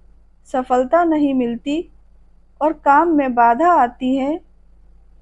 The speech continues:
ऐसे में व्यक्ति को सावन के महीने में शिवलिंग पर मूंग दाल चढ़ाना चाहिए। इससे बाधाएं तो दूर होंगी ही, साथ ही मनोवांछित फल भी मिलता है।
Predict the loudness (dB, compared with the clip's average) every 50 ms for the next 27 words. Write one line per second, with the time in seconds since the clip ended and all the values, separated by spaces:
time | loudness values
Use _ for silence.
0 | _ _ -4 -2 -2 -2 -4 -6 -6 -2 0 0 0 0 0 -2 -4 -4 -6 -10
1 | -8 -6 -6 -6 -4 -6 -6 -6 -2 -2 0 0 0 0 -2 -4 -4 -6 -6 -4
2 | -4 -4 -4 -4 -4 -4 -2 -2 -2 0 0 0 0 -2 -4 -8 -14 -20 -20 -20
3 | -20 _ _ _ _ _ _ _ _ -8 -6 -6 -2 -2 -2 -2 -2 -4 -4 -4
4 | -4 -2 -2 -2 0 0 0 0 0 0 2 2 2 0 -2 -4 -6 -6 -6 -4
5 | -4 -4 -2 -4 -4 -6 -4 -2 -2 -2 -2 -2 -2 -4 -6 -6 -10 -14 -20 -20
6 | -20 -20 -20 -20 -20 -20 _ _ _ -20 _ _ _ _ -20 _ -20 -20 -20 _
7 | -20 -20 -20 _ -20 -20 _ _ _ _ _ _ _ _ _ _ _ _ -10 _
8 | -6 -6 -6 -6 -6 -4 -2 0 2 4 4 4 2 0 0 0 0 -2 -2 -4
9 | -4 -4 -4 -4 -4 -4 -4 -4 -4 -4 -4 -2 -2 -2 -2 0 0 0 0 0
10 | -2 -2 -6 -8 -10 -18 -20 _ _ _ _ -6 -2 0 2 2 0 -2 -4 -6
11 | -4 -4 -2 -4 -2 -2 -2 -2 -2 -2 -2 -2 -2 -4 -6 -6 -8 -8 -8 -12
12 | -20 _ _ _ -8 -4 -2 -2 0 -2 -2 -2 -2 -2 -2 -4 -4 -6 -4 -2
13 | 0 0 0 0 -2 -4 -6 -8